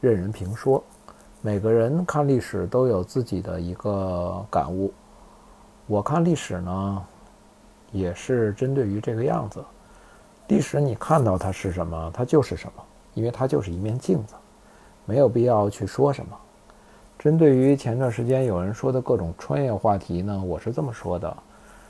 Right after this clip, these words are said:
如果历史是一面镜子，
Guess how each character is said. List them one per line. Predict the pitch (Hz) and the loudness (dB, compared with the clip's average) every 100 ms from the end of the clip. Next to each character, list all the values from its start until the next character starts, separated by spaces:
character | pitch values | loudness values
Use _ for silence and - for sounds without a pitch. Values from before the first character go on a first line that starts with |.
| - - | -20 -6
如 | 135 160 196 196 | 0 2 2 0
果 | - 90 73 69 71 71 - - - - - - - | 2 4 2 0 -2 -4 -6 -8 -12 -20 -20 -8 2
历 | 208 170 | 6 4
史 | - - 78 73 | 2 -6 -6 -8
是 | - 104 | -6 -2
一 | 117 | 0
面 | 143 147 | 0 -2
镜 | - 226 160 | 0 0 0
子， | 95 | -2